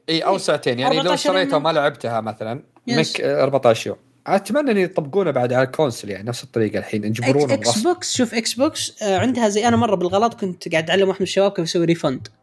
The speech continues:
Speaker 2: سويت ريفند بالغلط لعبة، آه، شو اسمه، مونستر هانتر. ب-، بشكل كذا، فاهم،
Speaker 1: مم.
Speaker 2: اللي كتبت سبب كذا من خيس وسووا لي
Speaker 1: <laughs>
Speaker 2: ريفند. ثلاث، ثلاث أيام ورجعت الفلوس بطاقتي.
Speaker 1: إيه.
Speaker 2: أنا انصدمت.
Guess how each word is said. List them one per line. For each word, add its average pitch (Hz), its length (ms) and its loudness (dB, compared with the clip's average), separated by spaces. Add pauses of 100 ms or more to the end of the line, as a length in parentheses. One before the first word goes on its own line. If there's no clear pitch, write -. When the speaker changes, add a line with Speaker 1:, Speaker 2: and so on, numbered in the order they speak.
(340)
Speaker 2:
سويت 190 240 2
ريفند 202 300 2
بالغلط 180 400 2
لعبة، 156 340 2 (160)
آه، 143 400 -2
شو - 120 -2
اسمه، 143 220 0
مونستر 156 420 2
هانتر. - 280 -4 (400)
ب-، 175 300 -2
بشكل 214 360 0
كذا، 170 220 0
فاهم، 196 180 2
Speaker 1:
مم. 190 60 2
Speaker 2:
اللي 156 280 0
كتبت 226 320 -4
سبب 180 500 -2
كذا 170 260 -2
من 180 120 4
خيس 220 420 0 (360)
وسووا 240 400 0
لي 269 160 2
Speaker 1:
<laughs> 285 60 0
Speaker 2:
ريفند. 156 240 2 (420)
ثلاث، 320 280 0
ثلاث 311 200 2
أيام 311 360 4
ورجعت 320 260 0
الفلوس 262 240 -2
بطاقتي. 180 420 -2 (440)
Speaker 1:
إيه. 139 240 4
Speaker 2:
أنا 311 120 4
انصدمت. 214 500 0